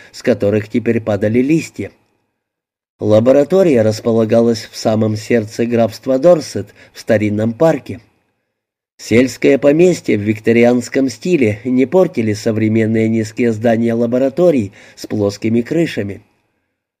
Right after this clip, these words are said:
Окно доктора Литца выходило на главную аллею, соединявшую весь комплекс. «Выгоду от этих данных может получить любой человек,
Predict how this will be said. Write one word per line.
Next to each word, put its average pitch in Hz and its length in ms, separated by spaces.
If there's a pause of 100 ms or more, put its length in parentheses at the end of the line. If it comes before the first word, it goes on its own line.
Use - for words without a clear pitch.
(320)
Окно 120 460
доктора 143 440
Литца 151 500 (120)
выходило 113 640
на 123 160
главную 123 540
аллею, 151 480 (260)
соединявшую 107 840
весь 110 240
комплекс. 120 640 (840)
«Выгоду 123 640
от 131 400
этих 135 400
данных 143 640
может 113 440
получить 123 600
любой 135 400
человек, 113 640